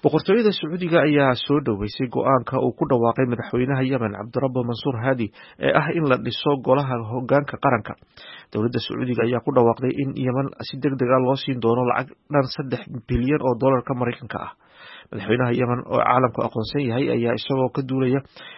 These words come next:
hindisaha khaliijka ayaa ku dhawaaqay dhismaha gole hogaamineed oo qaran, isagoo dhammaan awooddii madaxweynaha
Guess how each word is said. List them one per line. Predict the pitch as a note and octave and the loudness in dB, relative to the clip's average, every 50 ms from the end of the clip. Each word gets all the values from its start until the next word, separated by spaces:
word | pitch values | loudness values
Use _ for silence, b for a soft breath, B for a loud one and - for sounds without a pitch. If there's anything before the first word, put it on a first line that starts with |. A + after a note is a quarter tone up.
| B B - | B B -2
hindisaha | - D#3+ D#3 D#3+ E3+ E3 - G#3+ F3 C#3 | 0 0 0 0 -2 0 0 0 0 0
khaliijka | - D3+ D#3 C#3+ - - - C3+ | 0 0 0 0 0 0 2 2
ayaa | B2 B2 B2+ B2+ A#2 A2+ A2+ A2 | 4 4 6 6 6 6 4 4
ku | - - D#3 | 0 -2 0
dhawaaqay | C3 A2 G#2 G#2+ G#2 G#2 - B2+ B2 - | 2 2 2 2 0 0 0 0 0 0
dhismaha | G#2+ G#2+ - - D3 C#3 B2+ A#2+ A#2 | -2 -6 -6 -4 -4 -2 -2 -2 -2
gole | A2+ - B2 B2 C#3+ D3 A#2+ | 0 2 2 2 2 2 0
hogaamineed | A2+ A#2+ A2 G#2+ A#2+ A2+ A2+ A#2+ C3 C3 C3+ C3 - | -4 -6 -4 0 0 0 0 0 -2 -2 -2 -2 -2
oo | - A2+ - | -4 -4 -2
qaran, | - A2+ C3+ D3+ D#3 B B B B B B B B B | -2 0 0 -2 -2 B B B B B B B B B
isagoo | - C3+ - - D#3 B2+ B2+ B2+ | -12 -4 -2 0 0 2 2 2
dhammaan | - - A#2+ B2 C#3 C#3+ - | 2 2 2 2 2 2 4
awooddii | C3 B2 B2 C3+ C3 C3+ A#2+ | 2 2 2 2 0 0 -2
madaxweynaha | A#2 A2+ A2 - A#2 A#2+ A#2+ A#2+ A2+ A#2 | -2 -2 -2 -2 0 0 0 0 -2 -4